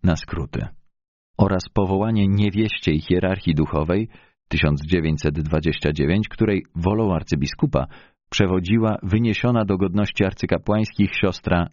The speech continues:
Antonina M. Izabela Wiłucka, małżonka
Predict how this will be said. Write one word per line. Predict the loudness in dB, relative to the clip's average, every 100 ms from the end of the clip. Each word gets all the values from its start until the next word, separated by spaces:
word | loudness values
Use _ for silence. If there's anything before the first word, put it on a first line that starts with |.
| _ 0
Antonina | 0 0 2 2 2 0 0
M. | 0 0 0
Izabela | 0 2 0 2 0
Wiłucka, | 2 2 0 -2 -4 -4 -8 -20 _ _
małżonka | 2 4 2 0 -2 -4